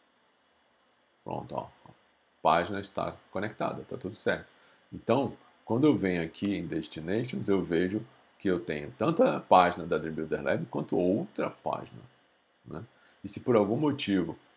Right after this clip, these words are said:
tiver dando problema aqui, você pode clicar em Reconnect, né? E a hora que você quiser nunca mais usar isso aqui, você clica em Remove, pra excluir daqui da lista.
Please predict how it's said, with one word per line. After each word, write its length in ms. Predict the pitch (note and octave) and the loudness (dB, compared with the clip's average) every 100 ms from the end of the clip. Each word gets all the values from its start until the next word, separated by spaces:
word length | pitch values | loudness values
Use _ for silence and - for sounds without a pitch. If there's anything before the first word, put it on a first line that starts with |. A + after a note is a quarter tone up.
| - | -8
tiver 240 | E2+ E2+ | 0 2
dando 300 | E2 E2+ E2 | 2 -2 -4
problema 500 | D#2+ E2+ D#2+ F2 E2+ | -4 -4 -2 -2 -4
aqui, 180 | D#2+ A2+ | -4 -4
você 120 | A2 | -4
pode 260 | - F#2+ G2 | 0 -2 -2
clicar 340 | G2+ - F#2 | -6 -2 -4
em 60 | F2+ | -4
Reconnect, 560 | G2 - A#2 A#2 - - _ _ _ _ _ _ _ | -8 -8 -8 -10 -14 -20 _ _ _ _ _ _ _
né? 180 | D2+ G#2+ B2 _ _ | -14 -14 -14 _ _
E 140 | F3+ A3 | 4 8
a 100 | G3 | 8
hora 140 | E3 | 6
que 80 | - | 4
você 100 | E3 | -2
quiser 320 | - B2 A2 - - | 0 2 0 -2 -8
nunca 400 | G#2+ G3 A#3 D#3 | -2 0 2 2
mais 260 | A#2+ G#2+ | 2 2
usar 160 | G2 F#2+ | 4 4
isso 160 | - | 2
aqui, 220 | B2 - - | -6 -6 -6
você 120 | A#3 | -6
clica 280 | D3 C#3+ D3 | -4 -6 -4
em 40 | |
Remove, 380 | D#3+ F#3 G2+ - _ _ - | -4 -2 -2 -4 _ _ -8
pra 100 | F2+ | -6
excluir 460 | - - A2+ F2+ | -4 0 2 2
daqui 260 | F#2 G2+ - | 0 -4 -2
da 80 | G#2+ | -4
lista. 320 | G#2+ - - | -2 -6 -14